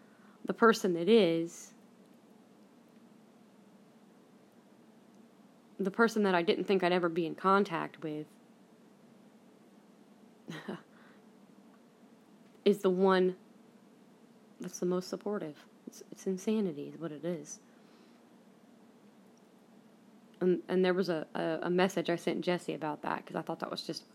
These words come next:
irony. But it's, today's just been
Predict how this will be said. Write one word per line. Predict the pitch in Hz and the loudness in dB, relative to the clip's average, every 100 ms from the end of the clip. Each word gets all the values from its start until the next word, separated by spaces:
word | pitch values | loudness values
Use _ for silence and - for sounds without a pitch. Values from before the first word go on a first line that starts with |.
| - | -4
irony. | 156 156 156 - - - - - - - _ - - _ _ - - - - - - - - - - - - - - - - - - - - - - - - - - - - - - - - - - - - - - - - 160 | -2 -2 -6 -10 -16 -20 -20 -20 -20 -20 _ -20 -20 _ _ -20 -20 -20 -20 -20 -20 -20 -20 -20 -20 -20 -20 -20 -20 -20 -20 -20 -20 -20 -20 -20 -20 -20 -20 -20 -20 -20 -20 -20 -20 -20 -20 -20 -20 -20 -20 -20 -20 -20 -20 -6
But | 160 170 - - - - - - - - - - - - - - - - - - - - - - - - - - - - - - - - - - - - - - | -2 -2 -2 -12 -20 -20 -20 -20 -20 -20 -20 -20 -20 -20 -20 -20 -20 -20 -20 -20 -20 -20 -20 -20 -20 -20 -20 -20 -20 -20 -20 -20 -20 -20 -20 -20 -20 -20 -20 -10
it's, | 180 185 - - - - | -8 -8 -12 -14 -16 -12
today's | - 190 220 214 | -2 0 0 -4
just | 202 - | -8 -8
been | - 180 175 170 170 | -4 0 0 0 -2